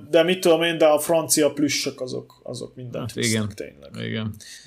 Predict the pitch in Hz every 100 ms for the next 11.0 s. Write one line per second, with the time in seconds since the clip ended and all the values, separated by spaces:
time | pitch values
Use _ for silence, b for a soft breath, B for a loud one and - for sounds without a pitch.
0 | 117 120 - 117 285 277 277 175 180 214
1 | 202 214 226 233 156 156 180 151 151 156
2 | - 196 220 240 285 269 185 160 165 202
3 | 151 143 147 139 135 131 120 127 139 170
4 | 180 175 175 151 143 - 139 131 131 131
5 | 123 120 - 107 - 113 107 104 117 120
6 | 127 120 - 160 170 214 196 - _ _
7 | - 160 143 135 160 147 160 156 170 160
8 | 147 151 147 147 147 151 175 156 156 156
9 | 151 160 180 185 208 208 107 98 95 117
10 | 151 175 - - 180 185 185 185 185 175